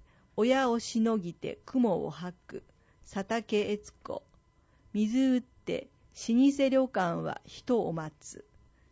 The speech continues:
土川喜一郎。腐葉区会。アオサギが大きく旋回、虫送り。水野邦子。先達は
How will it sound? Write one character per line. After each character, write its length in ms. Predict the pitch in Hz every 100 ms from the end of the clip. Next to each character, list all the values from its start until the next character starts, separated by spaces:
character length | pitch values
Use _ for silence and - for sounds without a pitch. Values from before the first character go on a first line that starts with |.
| _ -
土 360 | - - 269
川 360 | 269 185 165 160
喜 240 | - 196
一 300 | 220 - 165
郎。 280 | 160 50 - - - _ _ _ _ _ _ _ - - _ _ _ - _ _ _ _ _ _
腐 160 | - 233
葉 260 | 254 269 262
区 200 | - 220
会。 300 | 180 - - - _ _ _ _ _ - - - _ _ - - - _ _ _ _ -
ア 160 | - 196
オ 120 | 247
サ 220 | 247 220
ギ 200 | 214 202
が 260 | 180 180 - _ _ _ _
大 220 | 254 262
き 220 | 240 - -
く 100 | 156
旋 400 | - 185 185 180
回、 340 | - 165 156 - _ _ -
虫 320 | 170 - 220
送 340 | 202 - 143
り。 160 | 117 - _ - - -
水 320 | 269 262 226
野 160 | 170
邦 340 | 165 214 175 -
子。 300 | - - - _ _ _ _ - _ _ _ _ _
先 400 | - - 262 262
達 380 | 247 240 - 226
は 240 | 220 214